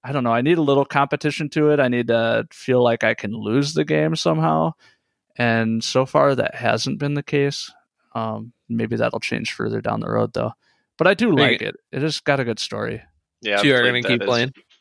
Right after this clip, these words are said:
Speaker 3: I've played that as well. It, I kind of feel the exact same way. We got, kinda got bored after a couple hours of it
Speaker 1: Yeah.
Speaker 3: 'cause it was just, I don't know.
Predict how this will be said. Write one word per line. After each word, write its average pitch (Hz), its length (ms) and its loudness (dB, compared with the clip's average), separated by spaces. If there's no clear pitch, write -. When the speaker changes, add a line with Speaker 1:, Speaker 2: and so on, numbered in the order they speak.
Speaker 3:
I've 98 240 -4
played 95 220 -4
that 95 160 -4
as 98 160 -6
well. 101 400 -4
It, 98 160 -6
I 123 140 2
kind 117 160 2
of 107 120 0
feel 107 160 -2
the 101 100 0
exact 98 360 0
same 98 240 -2
way. 98 160 0
We 101 140 -4
got, 107 320 -2
kinda 101 240 -2
got 92 200 0
bored 95 260 0
after 98 280 -2
a 95 40 0
couple 90 320 -4
hours 95 640 -2
of 131 140 -2
it - 20 2
Speaker 1:
Yeah. 110 300 0
Speaker 3:
'cause 98 240 -10
it 87 80 -4
was 98 160 -2
just, - 380 -4
I - 100 -8
don't - 140 -20
know. - 200 -8